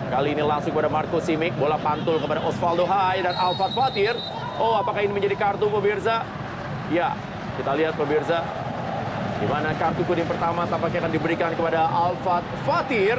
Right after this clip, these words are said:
di laga malam hari ini. Ya, ini dia. Kan enak ya kalau habis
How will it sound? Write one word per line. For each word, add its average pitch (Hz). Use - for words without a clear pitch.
di 117
laga 180
malam 180
hari 180
ini. 175
Ya, 113
ini 147
dia. 127
Kan 175
enak 208
ya 160
kalau 156
habis 147